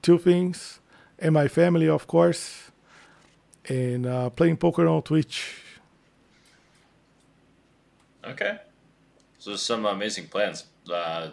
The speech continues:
Speaker 2: definitely kudos for raising vegan awareness. And yeah, I'll catch you at a Triton, and, uh, I'll come down to Brazil at some time as well. It'll be great to see you. And,
Speaker 1: You will
Speaker 2: uh,
Speaker 1: be, you will be really nice. You will be really nice.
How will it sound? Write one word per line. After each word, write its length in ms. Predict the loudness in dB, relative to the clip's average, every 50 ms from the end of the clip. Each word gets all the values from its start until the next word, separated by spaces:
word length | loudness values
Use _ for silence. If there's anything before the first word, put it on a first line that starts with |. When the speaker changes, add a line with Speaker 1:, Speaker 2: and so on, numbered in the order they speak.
| -14 _
Speaker 2:
definitely 280 | -14 -10 -8 -8 -8
kudos 340 | -6 -6 -4 -4 -4 -6 -8
for 560 | -10 -12 -10 -6 -6 -4 -4 -6 -6 -8 -10 -14 _ _ _
raising 380 | -10 -8 -8 -8 -8 -12 -12 -10
vegan 240 | -12 -10 -10 -10
awareness. 580 | -8 -6 -4 -4 -4 -6 -8 -10 -10 -12 -14 -16 -20 _ -20 -20 -20 -20 -20 _
And 140 | -8 0 4
yeah, 140 | 6 8 8
I'll 80 | 6 4
catch 240 | 2 0 -2 0
you 100 | 2 2
at 100 | 4 4 4
a 80 | 4 2
Triton, 400 | 2 4 4 6 4 4 2 -2
and, 240 | -4 -4 -4 -4 -4
uh, 220 | -2 0 0 -2
I'll 80 | -2 -2
come 180 | -4 -6 0
down 140 | 2 2 2
to 40 | 2
Brazil 320 | -2 -6 -6 -4 -4 -4
at 80 | -4 -4
some 200 | -6 -10 -12 -8
time 260 | -4 -4 -4 -4 -4
as 160 | -8 -12 -10
well. 300 | -6 -4 -2 -2 -4 -6
It'll 120 | -10 -16 -16
be 80 | -16
great 220 | -8 -6 -6 -6 -6
to 80 | -10
see 220 | -12 -10 -8 -8 -8
you. 100 | -8 -10 -14 _ _ _ _ -20 -20 _ _ _ _ _ _ _ _ _ _ _
And, 140 | -8 -4 0
Speaker 1:
You 80 | 2
will 120 | 2 2 2
Speaker 2:
uh, 40 | 2
Speaker 1:
be, 260 | 2 0 0 0 -2 -2
you 220 | -2 0 2 2
will 100 | 2 0
be 140 | 0 0 0
really 280 | 2 2 2 2 2
nice. 540 | 2 2 0 0 -2 -4 -6 -10 -14 -12 -8
You 80 | -4 0
will 140 | 0 0 0
be 120 | 0 -2
really 320 | -2 0 0 0 0 -2
nice. 460 | -2 -2 -2 -2 -4 -6 -8 -12 -16